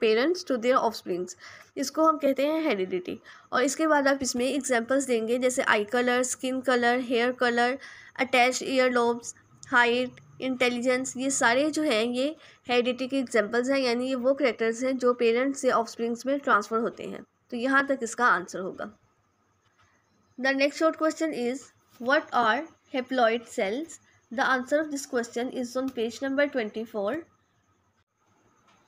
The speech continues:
इस क्वेश्चन का आंसर यहाँ से लेकर यहाँ तक होगा और इसमें haploid सेल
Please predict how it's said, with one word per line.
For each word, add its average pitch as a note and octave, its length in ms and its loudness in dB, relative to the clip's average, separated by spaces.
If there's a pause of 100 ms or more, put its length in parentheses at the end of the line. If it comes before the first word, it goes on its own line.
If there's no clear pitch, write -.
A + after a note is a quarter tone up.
(180)
इस D#4 120 -4
क्वेश्चन D#4+ 360 2
का D4+ 100 2
आंसर B3 320 0
यहाँ C4 260 0
से C#4 140 0
लेकर B3 360 2 (540)
यहाँ B3 220 4
तक C4+ 180 2
होगा D4 240 4 (480)
और C4+ 140 4
इसमें C#4 340 2
haploid C#4+ 440 2
सेल A#3 260 2